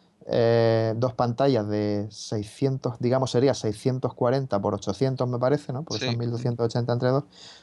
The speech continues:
Speaker 1: Pues a lo mejor en vez de seiscientos cuarenta por ochocientos, tú estás disfrutando de, de quinientos por seiscientos o, o menos.
Speaker 2: Ujú.
Speaker 1: Entonces, realmente la, la,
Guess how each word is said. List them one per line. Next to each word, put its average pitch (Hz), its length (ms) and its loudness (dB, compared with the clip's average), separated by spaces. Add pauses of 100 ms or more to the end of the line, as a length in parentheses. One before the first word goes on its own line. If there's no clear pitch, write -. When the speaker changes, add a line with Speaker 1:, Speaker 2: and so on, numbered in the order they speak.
(120)
Speaker 1:
Pues 123 160 2
a 123 60 4
lo 117 80 4
mejor 135 260 2
en 123 80 -2
vez 131 100 4
de 131 80 2
seiscientos 131 400 -2
cuarenta 123 320 0
por 120 120 0
ochocientos, 131 580 -4
tú 117 100 -2
estás 117 240 0
disfrutando 123 600 -2
de, 110 420 0 (380)
de 107 180 0
quinientos 123 480 2
por 120 240 2
seiscientos 123 580 -4
o, - 360 -10
o 98 140 -2
menos. 131 300 0
Speaker 2:
Ujú. - 80 -10
Speaker 1:
Entonces, 120 420 -2
realmente 113 580 0
la, 110 180 0
la, 95 160 0